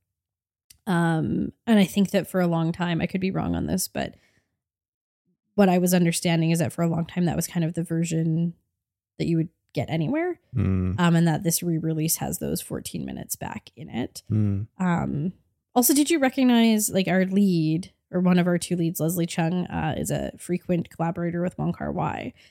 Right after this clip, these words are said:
Speaker 1: So he's in Happy Together.
Speaker 2: Right. I'm, I'm like,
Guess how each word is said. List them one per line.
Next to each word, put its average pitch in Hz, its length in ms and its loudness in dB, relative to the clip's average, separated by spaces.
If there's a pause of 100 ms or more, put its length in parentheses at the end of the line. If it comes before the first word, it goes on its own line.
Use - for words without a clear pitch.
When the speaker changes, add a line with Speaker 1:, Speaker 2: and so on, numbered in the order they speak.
(140)
Speaker 1:
So - 160 -2
he's 185 140 2
in 175 80 2
Happy - 280 -6
Together. - 480 -10 (1000)
Speaker 2:
Right. 143 280 4
I'm, 143 260 0
I'm 156 180 4
like, 151 260 2